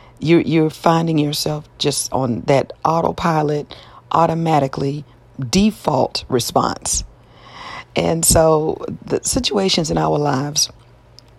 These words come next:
have this way to show us those areas that we may not have yet overcome. I can attest personally that there were areas in my life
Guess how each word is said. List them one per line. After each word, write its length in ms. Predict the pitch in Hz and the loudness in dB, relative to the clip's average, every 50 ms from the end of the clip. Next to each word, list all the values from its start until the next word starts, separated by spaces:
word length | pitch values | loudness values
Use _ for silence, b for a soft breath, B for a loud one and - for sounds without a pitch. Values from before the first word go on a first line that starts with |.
| - - | -14 -8
have 300 | - 165 214 226 233 214 | -2 0 2 2 2 0
this 180 | 202 202 190 - | 0 -2 -2 0
way 480 | 175 180 180 180 160 147 143 151 - B B B B B B B B - | -2 -2 0 0 0 -2 -2 -4 -8 B B B B B B B B -6
to 260 | - - 185 165 160 | -2 0 2 2 2
show 480 | 156 - - - - 233 240 254 247 - | 0 0 0 0 2 2 4 4 4 4
us 460 | - - 202 202 190 - - - - b b b b b b b b b _ - - _ - - - | 2 2 0 0 -2 -4 -6 -6 -8 b b b b b b b b b _ -20 -20 _ -20 -18 -2
those 440 | - 196 196 214 220 220 220 - - - - | 2 2 2 2 2 0 -2 -4 -6 -4 -2
areas 720 | 220 233 262 262 226 190 156 147 143 151 165 - - - - b b b b b b - - | 0 0 2 0 0 -2 -4 -4 -6 -6 -6 -4 -4 -4 -6 b b b b b b -6 0
that 180 | - 180 170 160 | 0 0 2 2
we 100 | 180 165 | 0 0
may 400 | 165 165 180 214 233 262 269 254 | 0 0 2 2 2 2 2 2
not 240 | 240 233 240 208 | 2 0 -2 -2
have 200 | 180 180 160 156 | -2 -2 -4 -2
yet 280 | 156 151 160 175 175 - - | -4 -4 -4 -4 -4 -4 -2
overcome. 720 | 165 165 160 151 - 165 - - - 139 139 143 - - - - - - - B B B B B B B B B B B B B - - - | -2 -2 0 -2 -2 -4 -4 -6 -8 -8 -8 -8 -10 -12 -14 -16 -20 -20 -20 B B B B B B B B B B B B B -16 -6 -2
I 600 | - 165 170 170 165 165 165 165 165 165 165 - - | 0 2 2 2 0 -2 -2 -2 -2 -2 -2 -4 -6
can 680 | - - 156 139 147 147 143 135 135 131 127 131 - - | -4 -4 -2 -2 -2 -4 -4 -2 -2 0 -2 -2 -2 -4
attest 720 | - 143 - - - - 202 196 196 190 - - - - | -8 -8 -8 -4 -2 0 0 0 0 -2 -4 -6 -10 -12
personally 840 | - - - 262 269 262 - - 240 196 196 190 185 190 196 202 214 B B B B B B B B B - - | -10 -4 -2 0 0 0 -2 -2 -2 -2 -2 0 -2 -2 -2 -4 -6 B B B B B B B B B -2 2
that 220 | 165 - - - | 2 2 2 2
there 180 | - 202 214 220 | 0 2 2 2
were 120 | 208 190 - | 2 0 0
areas 440 | - - 190 190 190 190 185 165 - | 2 2 2 2 2 2 0 0 -2
in 120 | 165 160 | -2 -2
my 120 | 156 160 160 | -2 -2 -2
life 480 | 160 156 160 156 156 156 156 160 - | 0 0 0 0 0 -2 -4 -4 -8